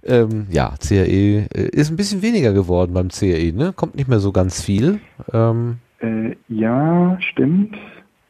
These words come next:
Speaker 2: Aber, ähm, äh, das ist nicht so schlimm, weil man kann die anderen Folgen ständig neu hören.
Speaker 1: Ja, klar,
Speaker 2: Und
Speaker 1: natürlich.
Speaker 2: wiederholt hören. <laughs>
Speaker 1: Super.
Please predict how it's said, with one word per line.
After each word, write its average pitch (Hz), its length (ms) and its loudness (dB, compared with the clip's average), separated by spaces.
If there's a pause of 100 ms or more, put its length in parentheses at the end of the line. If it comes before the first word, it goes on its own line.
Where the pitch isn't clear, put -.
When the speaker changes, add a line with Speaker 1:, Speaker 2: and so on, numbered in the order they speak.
(560)
Speaker 2:
Aber, 127 800 0
ähm, 117 600 0 (1160)
äh, 110 400 0 (640)
das 120 100 -2 (100)
ist - 100 -10
nicht 143 160 -2
so 123 200 2
schlimm, 123 400 2 (100)
weil 107 220 0
man 110 160 2
kann 127 180 0
die 113 140 2
anderen 117 260 2
Folgen 101 480 -4
ständig 104 360 -6
neu 98 280 -4 (140)
hören. 95 240 -10 (560)
Speaker 1:
Ja, 80 120 2
klar, 85 360 0
Speaker 2:
Und 104 80 0
Speaker 1:
natürlich. 82 340 0
Speaker 2:
wiederholt 104 380 -4
hören. 98 220 -8 (360)
<laughs> - 880 -10
Speaker 1:
Super. - 360 2